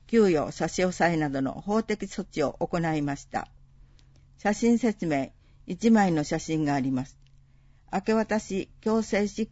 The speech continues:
行後の室内の写真です。荷物もすべて撤去されます。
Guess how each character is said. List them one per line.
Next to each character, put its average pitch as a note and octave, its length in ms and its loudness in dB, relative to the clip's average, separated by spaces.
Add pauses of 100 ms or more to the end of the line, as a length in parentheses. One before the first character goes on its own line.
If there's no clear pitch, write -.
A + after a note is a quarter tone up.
行 G3+ 160 2
後 F#3 120 0
の C#3+ 180 0
室 - 260 -6
内 E3+ 220 2
の C#3 100 0
写 C#3+ 160 -6
真 C#3 240 -2
で C3 140 -2
す。 - 140 -20 (600)
荷 A3 120 6
物 G#3+ 280 4
も C#3 300 -2
す - 160 -6
べ G#3 160 2
て D3+ 140 2
撤 F#3+ 260 0
去 D#3 100 -2
さ C#3 160 0
れ C3+ 100 0
ま B2+ 140 0
す。 - 220 -10